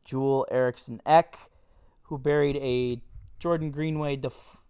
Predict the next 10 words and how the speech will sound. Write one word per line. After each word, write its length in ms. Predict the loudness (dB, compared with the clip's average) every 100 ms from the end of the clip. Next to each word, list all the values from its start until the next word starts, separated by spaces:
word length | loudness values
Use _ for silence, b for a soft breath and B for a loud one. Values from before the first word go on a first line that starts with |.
| -20 -10
pass 360 | 0 4 4 2
that 140 | -8
was 80 | -8
deflected 500 | -6 2 2 2 0
by 120 | 0
Marcus 360 | 0 -6 -8 -10
Foligno 260 | -8 -6
right 200 | -4 -6
to 160 | -6 -6
Ek, 280 | -6 -6